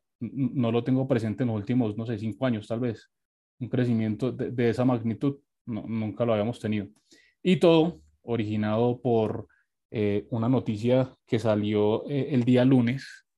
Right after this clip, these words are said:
o el día martes, me corrigen ustedes, eh, donde el señor Gilinski oficializa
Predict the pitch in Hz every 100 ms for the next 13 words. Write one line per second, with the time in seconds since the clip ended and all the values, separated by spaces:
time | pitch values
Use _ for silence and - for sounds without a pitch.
0 | _ 110 104 110 123 117 - 127 - 120
1 | - 104 104 117 123 - 143 139 _ _
2 | _ _ _ _ - 110 110 104 101 101
3 | 98 - 120 117 117 110 110 110 - 120
4 | 123 113 110 110 131 131 131 - 135 139
5 | 123 - 104 117 127 - 120